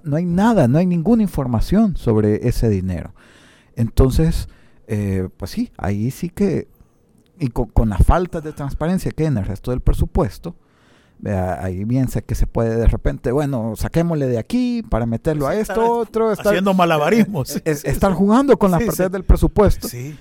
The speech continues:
Speaker 1: Vea, y a final de año es donde se van a ver, se ven las cosas. Eh, por ejemplo, vea,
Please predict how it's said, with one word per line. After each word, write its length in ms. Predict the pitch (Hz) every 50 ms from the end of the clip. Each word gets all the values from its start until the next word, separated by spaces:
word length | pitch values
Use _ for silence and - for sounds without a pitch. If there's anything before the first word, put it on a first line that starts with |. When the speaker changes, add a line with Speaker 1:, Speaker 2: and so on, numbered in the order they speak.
| - _ -
Speaker 1:
Vea, 260 | 123 127 123 127 139 -
y 120 | 151 135
a 60 | 131 117
final 320 | 110 - 117 110 107 123
de 80 | 120 117
año 500 | 131 160 190 190 175 147 127 120 113 107
es 80 | 101 -
donde 220 | - 110 110 110
se 140 | - - -
van 160 | 98 101 107
a 80 | 101 98
ver, 160 | 101 - - -
se 140 | - 101
ven 180 | 90 92 98 92
las 120 | 90 -
cosas. 540 | - - 233 254 - - - 131 - - - _ _ _ _ _ _ _ _ _ _
Eh, 260 | - 123 117 107 - - -
por 140 | - - 104
ejemplo, 460 | 98 92 143 208 214 - - - 190 - -
vea, 300 | - 98 95 82 80 76